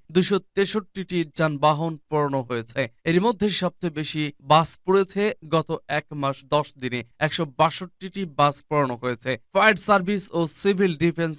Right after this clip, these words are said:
অধিদপ্তরের সবশেষ হিসেবে এ পরিসংখ্যান উঠে এসেছে। শুক্রবার ফায়ার সার্ভিস মিডিয়া সেলের কর্মকর্তা শাহজাহান শিকদার বলেছেন, গত এক মাসে গাড়ি ছাড়াও পনেরোটি স্থাপনায় আগুন দিয়েছে দুর্বৃত্তরা। এছাড়া অ্যাম্বুলেন্সও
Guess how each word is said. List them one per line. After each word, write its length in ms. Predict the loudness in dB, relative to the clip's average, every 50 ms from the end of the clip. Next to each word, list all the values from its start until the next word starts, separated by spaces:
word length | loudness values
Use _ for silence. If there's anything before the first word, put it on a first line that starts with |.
| -10 -8
অধিদপ্তরের 680 | -8 -8 -8 -4 -2 -2 -2 -2 _ -4 -4 -2 -4 -4 -2 -2
সবশেষ 400 | -2 -2 -2 -4 -4 -4 -4 -4 -6 _ -2
হিসেবে 400 | 0 2 2 2 2 2 2 0 0 -2 -6 _ _ -2
এ 100 | 0 0 0 0 0
পরিসংখ্যান 600 | -2 -2 0 0 -2 -2 -4 -2 -2 -2 -2 -2 -4 -8
উঠে 220 | -8 -4 -2 -2 -2
এসেছে। 360 | -2 -2 -6 -8 -6 -4 -4 -4 -4 _ _
শুক্রবার 400 | -2 -2 -2 0 0 0 0 0 0 0 _
ফায়ার 220 | 4 6 6 6 4 0 0
সার্ভিস 380 | 2 2 2 2 0 -4 -4 -4 -6 -4
মিডিয়া 320 | -4 -2 2 2 2 2
সেলের 360 | 2 0 -2 -2 -2 -2 -2 -2 -2
কর্মকর্তা 480 | -4 -4 -2 -4 -6 -8 -6 -4 -4 -4
শাহজাহান 580 | -4 -2 -2 -2 0 0 0 0 2 2 2 0 -2 -6 _ _
শিকদার 380 | -4 -2 -2 0 2 2 2 2
বলেছেন, 420 | 0 -2 -2 -4 -4 -4 -4 -4 -4 -6 -10 _ _ -4
গত 200 | -2 -2 0 0 0 0 0
এক 180 | -2 -2 -2 -2 -2 -2 0
মাসে 260 | 0 0 0 0 0 -2 0 2 2
গাড়ি 200 | 2 2 2 -2
ছাড়াও 340 | -4 -6 -2 0 2 2 2 0 -2 -4 _
পনেরোটি 500 | -8 -4 -2 0 0 -2 -2 -2 -4 -4 -4 -4 -6 _ -14
স্থাপনায় 640 | -14 -6 0 2 2 2 0 -2 -4 -2 -2 -2 -4 -6 _ -2
আগুন 300 | -2 -2 0 -2 -4 -4 -4 -2
দিয়েছে 320 | -2 -2 -2 -4 -4 -6 -6
দুর্বৃত্তরা। 560 | -4 -6 -6 -4 -4 -6 -6 -2 0 0 0 0 -2 _ -2
এছাড়া 320 | -2 0 4 6 6 6 6 4 0
অ্যাম্বুলেন্সও 680 | 0 0 0 0 2 2 4 4 4 4 2 0 0